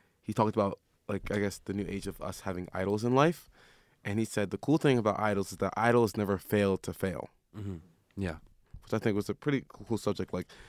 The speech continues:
Speaker 1: you're sitting here, like, oh, like, when I was in high school, I glorified, I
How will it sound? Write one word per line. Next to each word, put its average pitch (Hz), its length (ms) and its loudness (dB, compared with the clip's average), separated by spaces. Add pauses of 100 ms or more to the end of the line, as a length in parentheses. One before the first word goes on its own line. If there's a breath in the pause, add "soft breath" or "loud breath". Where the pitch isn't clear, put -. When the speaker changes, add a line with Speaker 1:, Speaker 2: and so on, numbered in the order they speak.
(180 loud breath)
Speaker 1:
you're 110 80 -2
sitting 123 240 4
here, 110 200 4
like, 92 220 0
oh, 107 180 2
like, 98 200 -2 (260)
when 110 160 -2
I 113 140 4
was 104 220 0 (100)
in 95 200 -6
high 101 140 -4
school, 101 220 -4
I 104 80 -2
glorified, 98 480 -4 (140)
I 98 160 -4